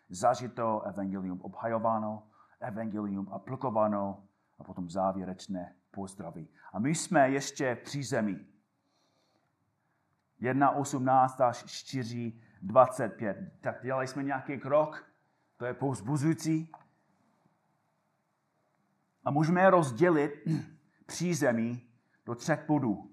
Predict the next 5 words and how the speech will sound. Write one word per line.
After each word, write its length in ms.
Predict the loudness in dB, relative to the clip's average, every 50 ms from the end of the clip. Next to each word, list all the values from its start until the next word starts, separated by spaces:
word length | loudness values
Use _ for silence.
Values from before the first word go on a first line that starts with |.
| _ _
Všeobecná 760 | -8 -4 0 2 4 4 4 2 0 0 0 2 4 4 4
potřeba 680 | 6 4 4 2 4 2 0 6 8 10 10 10 8 6
ospravedlnění 920 | 2 0 0 0 -2 0 0 2 2 2 2 0 0 0 -2 -4 -6 -8 -14 -20 -14
z 120 | -10 -8
víry. 580 | -4 -2 2 4 4 4 4 4 0 -2 -2